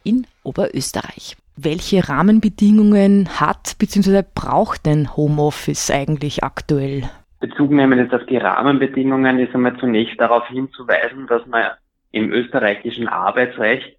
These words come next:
Speaker 3: äh, Homeoffice durchaus als gängiges Arbeitsmodell schon bezeichnen kann, aber weitgehend,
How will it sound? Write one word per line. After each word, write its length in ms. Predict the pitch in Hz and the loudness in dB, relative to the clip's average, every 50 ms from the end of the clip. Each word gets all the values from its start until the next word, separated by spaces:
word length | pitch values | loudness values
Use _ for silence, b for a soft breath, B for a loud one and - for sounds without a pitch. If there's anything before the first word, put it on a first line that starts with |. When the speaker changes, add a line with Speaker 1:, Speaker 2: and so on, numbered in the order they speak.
| B B B B B B _ - | B B B B B B _ -4
Speaker 3:
äh, 420 | - - 113 113 110 113 110 - 113 | -2 0 2 2 2 2 0 -2 -4
Homeoffice 560 | 117 120 123 127 123 120 - - 127 117 - | -4 -2 0 0 -2 -2 -2 -2 -4 -4 -2
durchaus 400 | - 143 135 131 - 131 123 - | -2 -2 -2 0 -2 -2 -2 -2
als 120 | 113 113 - - | -4 -6 -6 -4
gängiges 500 | - 110 107 113 117 120 110 117 117 - | -4 -2 -2 0 -2 -2 -2 -2 -4 -2
Arbeitsmodell 800 | - 107 98 - - 123 - - 123 120 117 - - 95 110 120 | -2 -2 -2 0 -2 -4 -4 -4 -8 -8 -6 -6 -4 -4 -4 -2
schon 220 | - 135 127 117 | -2 -2 -2 0
bezeichnen 680 | 110 107 107 - 110 92 85 110 - - - 131 127 127 | -2 -2 -4 -2 -4 -4 -4 -4 -8 -10 -8 -6 -6 -6
kann, 420 | - - - 104 101 123 147 151 - b b b b b b b _ _ | -6 -4 -2 -2 -2 -2 -4 -6 -10 b b b b b b b _ _
aber 400 | - - 101 107 117 120 117 110 | -4 -2 0 0 2 0 -2 0
weitgehend, 1080 | 104 92 95 107 117 - - _ _ - - 101 107 120 123 139 143 147 151 156 156 156 | -2 -2 -2 -2 -4 -6 -8 _ _ -8 -4 -2 -2 -2 0 0 0 2 2 2 0 0